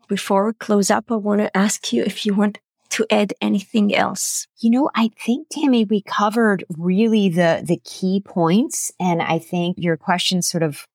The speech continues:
Speaker 2: led us in that direction. So I, I don't have anything else to add at this particular point.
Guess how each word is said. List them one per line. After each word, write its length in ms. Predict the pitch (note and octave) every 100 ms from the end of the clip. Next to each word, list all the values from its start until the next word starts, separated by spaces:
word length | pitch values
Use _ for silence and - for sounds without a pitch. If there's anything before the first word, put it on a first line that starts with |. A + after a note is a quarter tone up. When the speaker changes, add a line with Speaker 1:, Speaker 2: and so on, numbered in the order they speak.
| _ _
Speaker 2:
led 160 | E3+ F#3
us 180 | F#3+ -
in 100 | F3
that 160 | E3+
direction. 520 | - E3+ G#3+ - D#3 D3
So 240 | - D#3+
I, 200 | D3 - D#3
I 80 |
don't 200 | D#3+ F#3+
have 280 | - F3+ F#3
anything 380 | G3 E3 - D3+
else 300 | D3+ D#3+ -
to 100 | C#3+
add 240 | C#3+ D3 C#3
at 80 | -
this 460 | C3 B2+ E3 E3+
particular 560 | - C#3+ D3 C3+ C3+ B2+
point. 420 | - A#2 - -